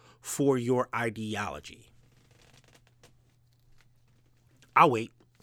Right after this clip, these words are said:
I'll wait for that to sink in. Let that shit hit you real hard. You based the future of your campaign and offering this job to this little asshole Runyon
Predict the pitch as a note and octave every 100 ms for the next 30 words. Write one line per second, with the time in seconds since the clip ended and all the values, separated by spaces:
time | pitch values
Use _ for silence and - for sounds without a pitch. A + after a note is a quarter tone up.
0 | _ _ _ _ - C#3+ C#3+ A#2 G#2 F#2
1 | F#2 D#2 E2+ F2 _ - - _ A#2+ A2
2 | - G#2+ A2 G#2+ F#2+ G#2 G2 F2+ - -
3 | - - - - - - - _ _ _
4 | _ - A#2 D#3+ A#3 D#3+ C3+ G#2 G#2 -
5 | - - - - F#3+ G3 D#3+ - D3 C3+
6 | D3+ - C#3+ D3 D#3 A#2 - F2+ D3 _
7 | _ _ _ - - C#3 D3+ D#3 C#3 C3+
8 | - D3 C3 A#2+ C#3+ - - D3 A2 F2
9 | F2+ _ _ _ - C3+ A2 C3 D#3 -
10 | - A2+ B2 C#3+ F3 F3+ F3 G3 F3 -
11 | D#3+ F3 D#3 F#3 G#3 A#2+ D#2+ E2+